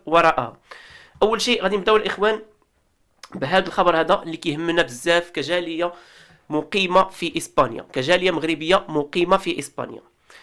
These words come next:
مغاربه في اسبانيا ينادون بفتح المساجد لانقاذ المهاجرين من خطر الموت. واش في نظركم الاخوان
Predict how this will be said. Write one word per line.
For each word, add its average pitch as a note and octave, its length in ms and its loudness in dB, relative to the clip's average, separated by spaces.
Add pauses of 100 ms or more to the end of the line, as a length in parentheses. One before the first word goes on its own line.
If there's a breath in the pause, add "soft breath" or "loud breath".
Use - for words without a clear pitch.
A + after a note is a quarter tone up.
(200 soft breath)
مغاربه G#3 460 2
في F#3+ 220 -10
اسبانيا G3 420 2
ينادون G3 320 0
بفتح F3+ 380 -8
المساجد F#3+ 540 -4
لانقاذ F3+ 340 -4
المهاجرين E3+ 840 -4 (100)
من F#3 240 -2
خطر E3 340 2
الموت. - 400 -10 (120)
واش F#3+ 220 0
في G3+ 60 -4
نظركم F3+ 340 2
الاخوان F3 480 -2